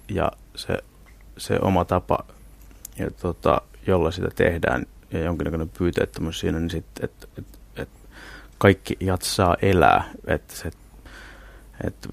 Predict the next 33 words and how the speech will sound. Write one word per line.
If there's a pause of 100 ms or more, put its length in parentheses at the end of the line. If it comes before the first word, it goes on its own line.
et
osilla (640)
ehkä (540)
tällaisista (500)
jatsin (300)
vanhoista
parrakkaista
portinvartijoista,
niin
on, (520)
on
ehkä
sit
vähän
semmonen
käsitys,
että, (1000)
että
jos
tää
on, (440)
tässä
on
niinku
lainauksia
tai
viittauksia (720)
menneiden
vuosikymmenen
jatsiin,
niin
sit
se,